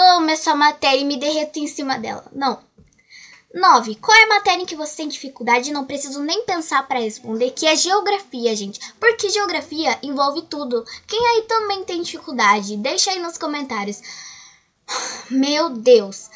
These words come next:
Geografia envolve história, envolve matemática, português. Parece que é uma mistura de matérias que deixa sua cabeça explodindo.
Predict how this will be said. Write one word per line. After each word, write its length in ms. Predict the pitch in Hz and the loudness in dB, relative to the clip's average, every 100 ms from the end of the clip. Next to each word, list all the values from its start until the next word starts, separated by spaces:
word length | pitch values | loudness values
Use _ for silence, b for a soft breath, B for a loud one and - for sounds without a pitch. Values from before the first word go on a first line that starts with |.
| B | B
Geografia 560 | - 339 403 415 392 | -4 0 0 0 -4
envolve 320 | 427 370 339 302 | 0 0 0 -2
história, 460 | - - 254 269 | -6 2 4 4
envolve 360 | 262 247 247 247 | 4 2 2 2
matemática, 1080 | 254 311 - 339 262 240 262 262 - - 254 | 0 -2 -2 -6 0 2 2 0 -8 -8 -10
português. 960 | - 320 - 330 311 320 302 - - - | -6 -6 -6 -8 -6 -6 -8 -16 -10 2
Parece 380 | 349 359 370 | 4 4 0
que 140 | - 381 | -8 -6
é 60 | |
uma 140 | 370 370 | -4 -6
mistura 440 | 370 - - 381 | -8 -8 -6 -6
de 100 | 359 | -6
matérias 540 | 302 311 330 339 311 - | -6 -4 -2 -4 -4 -8
que 120 | 269 | -10
deixa 320 | 254 330 330 | -4 -4 -4
sua 200 | - 320 | -6 -10
cabeça 480 | - 254 285 302 330 | -8 -6 -6 -6 -10
explodindo. 880 | - - 359 269 226 240 214 196 | -14 -14 -10 -6 -2 -2 -2 -4